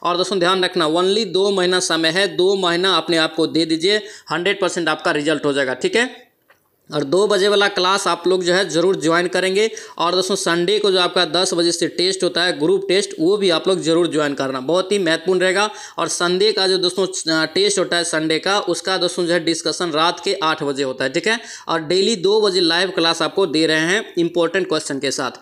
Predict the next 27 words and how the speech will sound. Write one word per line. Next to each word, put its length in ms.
चलिए, 200
नेक्स्ट 240
क्वेश्चन 200
यहाँ 160
पे 100
देखेंगे 380
दोस्तों, 240
क्या 160
पूछ 260
रहा 40
है, 60
कह 100
रहे 80
कि 100
भारतीय 460
संविधान 520
के 280
उद्देशिका 600
में, 140
क्या 120
यहाँ 140
पे 100
भारतीय 400
संविधान 460
के 140
उद्देशिका 640
में 260